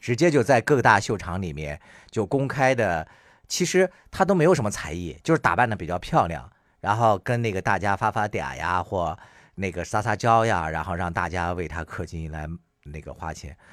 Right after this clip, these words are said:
我觉得这类，我觉得比那些明星更不如。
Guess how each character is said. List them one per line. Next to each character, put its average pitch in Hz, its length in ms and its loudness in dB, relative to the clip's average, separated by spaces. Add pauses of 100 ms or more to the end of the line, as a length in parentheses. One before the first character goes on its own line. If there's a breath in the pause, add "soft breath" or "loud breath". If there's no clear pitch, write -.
(120 loud breath)
我 120 100 -2
觉 151 120 4
得 180 80 6
这 175 220 6
类， 143 200 6
我 101 100 0
觉 113 120 0
得 127 40 0
比 107 140 -6
那 120 100 -4
些 123 80 0
明 98 220 -2
星 127 260 -4
更 127 220 0
不 85 100 -6
如。 71 320 -10